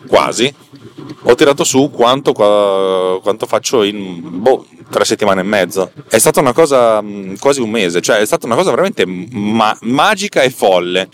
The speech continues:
E tra l'altro uno potrebbe dire che è stata quasi gratis. Ehm, sì, allora, vorrei sottolineare due cose. Lo sviluppo di questo software non mi ripagher-, non mi ripagherà mai del tempo che ho impiegato per svilupparlo, perché ci ho perso veramente tantissimo tempo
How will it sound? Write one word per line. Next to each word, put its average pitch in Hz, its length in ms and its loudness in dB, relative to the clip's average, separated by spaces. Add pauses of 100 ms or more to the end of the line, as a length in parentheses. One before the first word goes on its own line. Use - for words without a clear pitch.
(100)
E 143 220 4
tra 185 160 0
l'altro 165 260 2
uno 175 140 0
potrebbe 110 380 0
dire 98 240 0
che 107 100 -2
è 101 40 -4
stata 120 260 0
quasi 98 260 0
gratis. 87 560 -4 (180)
Ehm, 117 640 0
sì, 92 340 -2 (140)
allora, 85 420 0 (220)
vorrei 127 380 4
sottolineare 135 480 0
due 131 100 0
cose. 95 440 0 (120)
Lo 113 120 2
sviluppo 170 300 0
di 170 80 2
questo 160 200 -2
software 165 440 0
non 120 140 -2
mi 107 80 -2
ripagher-, 101 520 -2
non 104 140 -6
mi 113 60 2
ripagherà 101 380 0
mai 98 420 0 (460)
del 95 180 2
tempo 110 280 0
che 101 120 -2
ho - 20 4
impiegato 92 460 0
per 82 140 -8
svilupparlo, 82 640 0
perché 82 540 -2 (240)
ci - 100 0
ho 101 40 2
perso 107 320 0
veramente 101 340 -2
tantissimo 101 480 -2
tempo 127 520 0